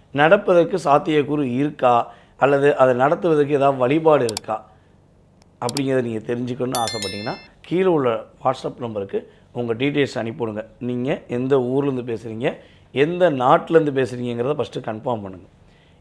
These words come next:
ஏன்னா, நமக்கு வந்து பார்த்தீங்கன்னா, நம்மளுடைய சேனல் வந்து வே-, எல்லா நாடுகள்லேருந்து கால்ஸ் வருது. மலேசியா, சிங்கப்பூர், அப்புறம் ரஷ்யா, அப்புறம் ஆஸ்திரேலியா, அப்புறம் இன்னும் க-,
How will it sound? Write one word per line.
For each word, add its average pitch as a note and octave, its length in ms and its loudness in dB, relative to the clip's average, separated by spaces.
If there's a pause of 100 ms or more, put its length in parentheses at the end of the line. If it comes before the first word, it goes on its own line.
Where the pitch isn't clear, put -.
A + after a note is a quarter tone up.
(100)
ஏன்னா, E3+ 160 6 (500)
நமக்கு D#3+ 260 2
வந்து F3+ 140 2
பார்த்தீங்கன்னா, E3+ 320 2
நம்மளுடைய C#3+ 340 0
சேனல் E3 300 2
வந்து F3 140 0 (600)
வே-, A#2+ 180 0 (100)
எல்லா E3+ 220 4 (160)
நாடுகள்லேருந்து F#3 500 4
கால்ஸ் D3+ 260 2
வருது. A2+ 220 -6
மலேசியா, B2 420 -2 (140)
சிங்கப்பூர், C3 520 -4 (420)
அப்புறம் B2+ 320 0
ரஷ்யா, C3+ 360 2 (540)
அப்புறம் B2 300 2
ஆஸ்திரேலியா, B2+ 580 0 (480)
அப்புறம் B2+ 300 -2 (120)
இன்னும் D3 320 -2
க-, A#2 640 -2